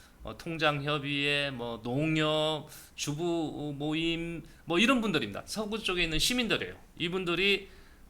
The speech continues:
수백 명이 모여가지고 가신 겁니다. 예, 충-, 충북으로 가셔서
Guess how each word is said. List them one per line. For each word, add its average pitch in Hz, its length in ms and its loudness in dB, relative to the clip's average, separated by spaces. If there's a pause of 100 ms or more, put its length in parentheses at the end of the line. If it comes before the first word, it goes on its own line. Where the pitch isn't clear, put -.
수백 269 340 10
명이 240 220 12
모여가지고 120 560 6
가신 - 300 0
겁니다. - 380 -14 (460)
예, 101 300 -10 (480)
충-, 208 520 0 (360)
충북으로 214 560 -2
가셔서 131 720 -2